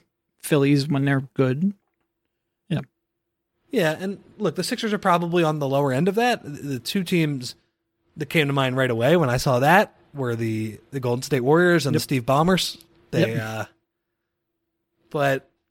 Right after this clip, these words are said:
Speaker 2: you know, the, the Sixers, they, they do have an expensive team. Um, if you didn't know, they didn't pay the luxury tax this year, so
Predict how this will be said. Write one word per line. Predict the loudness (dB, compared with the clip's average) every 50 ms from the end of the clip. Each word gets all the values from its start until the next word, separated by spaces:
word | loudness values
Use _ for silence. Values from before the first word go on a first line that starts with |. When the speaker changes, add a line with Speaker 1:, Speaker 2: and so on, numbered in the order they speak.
| _ _ _ _
Speaker 2:
you | -6 -4 -2
know, | -2 -4 -4
the, | -4 -6
the | -6 -6 -6
Sixers, | -6 -4 -6 -2 0 0 0 0 -4 -8 -14 _ _ _ _ _ _ _ -16
they, | -14 -12
they | -6 -4 -4
do | -2 2 4
have | 4 4 4
an | 2 -2
expensive | -2 -2 -2 -2 -2 -2 -4 -4
team. | -2 0 0 0 0 0 -2 -4
Um, | -6 -8 -8 -6 -6 -8 -8 -10 -12 -14 -18 _ _ _ _ _ _ _ _ _ _ _ _ _ _ _ _ _ _ _ _ _ _ _ _ _
if | -14 -8
you | -6
didn't | -4 -2 4
know, | 6 6 8 6 6 2 -2 -8 -10 -10
they | -8 -6
didn't | -6 -4 -2
pay | 0 0 2
the | 4
luxury | 4 4 4 2 -2 -6
tax | -6 -6 -10 -10 -12 -14
this | -14 -14 -14
year, | -14 -16 -18 -20 -20 _ _
so | -18 -16 -14 -14 -14 -14